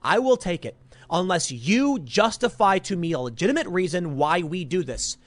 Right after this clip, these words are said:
The public, public deserves answers on this one. And we don't get it. Coming to me and screaming that, "But, but Russia, Russia couldn't even take eastern Ukraine.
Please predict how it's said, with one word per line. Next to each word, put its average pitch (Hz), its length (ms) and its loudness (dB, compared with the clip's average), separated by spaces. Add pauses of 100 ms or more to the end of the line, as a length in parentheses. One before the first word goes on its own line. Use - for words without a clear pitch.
(200)
The 196 80 0
public, 240 640 2
public 254 400 0
deserves 160 540 0
answers 147 560 -6
on 120 240 -4
this 110 200 -10
one. 107 240 -6 (320)
And 196 160 -2
we 190 100 2
don't 151 280 0
get 123 160 0
it. 101 120 -8 (280)
Coming 254 260 0
to 294 60 -4
me 269 120 -2
and 233 120 0
screaming 214 480 -2
that, 190 200 0
"But, 190 300 2
but 247 180 2
Russia, 190 640 2 (220)
Russia 339 400 6
couldn't 320 300 0
even 262 320 2
take - 340 0
eastern 214 480 0
Ukraine. 156 560 -2